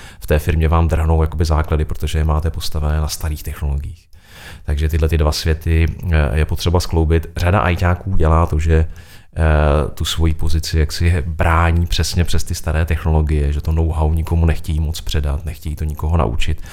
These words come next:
Oni taky, ti noví ajťáci, se ty, ty nové generace, ty staré věci moc učit nechtějí, protože si říkají, k čemu mi to bude a tak dále. Eh, existují firmy, které,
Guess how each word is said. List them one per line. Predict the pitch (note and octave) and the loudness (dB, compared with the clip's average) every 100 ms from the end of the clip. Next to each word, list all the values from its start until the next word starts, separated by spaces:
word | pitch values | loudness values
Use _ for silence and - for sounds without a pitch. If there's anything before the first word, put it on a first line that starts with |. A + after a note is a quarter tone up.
| - - | -12 -2
Oni | E2+ D#2+ | 0 0
taky, | D2+ D#2 | 0 -2
ti | D2+ | -2
noví | C#2 D2 | -2 0
ajťáci, | C#2+ - D2 - | -2 -2 -2 -2
se | - D2+ | -4 -6
ty, | D#2 C#2+ C#2+ D#2+ D#2 | -4 -6 -6 -6 -4
ty | D#2 | -2
nové | D2+ C#2 | -2 -2
generace, | C#2+ D2 - | -4 -4 -6
ty | - | -8
staré | D#2 F2 E2+ | -4 0 2
věci | D#2 E2+ | 0 0
moc | D#2+ | -2
učit | D#2+ D#2 | -2 -4
nechtějí, | D#2+ D2+ F#2+ F2+ | -4 -2 0 2
protože | D#2 D#2 D2 | 2 2 0
si | D#2 | -4
říkají, | D2 C#2 C2 | -6 -6 -8
k | |
čemu | C#2+ B1+ | -8 -8
mi | C#2 | -8
to | D2 | -8
bude | D2+ D#2 | -2 0
a | D2+ | 0
tak | - C#2+ | -4 -8
dále. | D2 D2 D2+ - - - - - - - - | -4 -2 -2 -4 -8 -12 -16 -16 -16 -14 -4
Eh, | E2+ D#2 | 0 0
existují | D2+ D2+ - D#2+ | 0 -2 -2 0
firmy, | C#2+ C#2+ | 2 2
které, | D2 D#2 D#2+ D#2 | 0 0 2 0